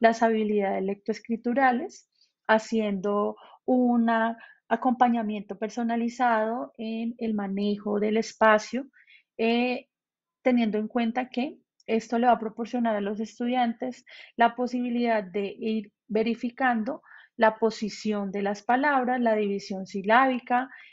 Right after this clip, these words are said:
entre otros aspectos. Muchas de las experiencias de aula que hemos compartido logran encontrar que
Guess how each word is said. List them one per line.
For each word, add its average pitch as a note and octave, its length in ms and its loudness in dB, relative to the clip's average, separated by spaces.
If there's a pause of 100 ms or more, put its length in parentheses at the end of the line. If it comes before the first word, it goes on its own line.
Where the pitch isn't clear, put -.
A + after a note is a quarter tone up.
entre A3 380 2
otros F#3 360 -2
aspectos. - 800 -10 (920)
Muchas A#3+ 320 -2
de C4 120 4
las C4+ 180 2
experiencias G#3+ 800 2
de A#3 100 12
aula G#3 400 10
que A#3 140 6
hemos G3+ 280 4
compartido A#3 920 6 (520)
logran A#3 460 8
encontrar B3 800 2
que G#3+ 480 -6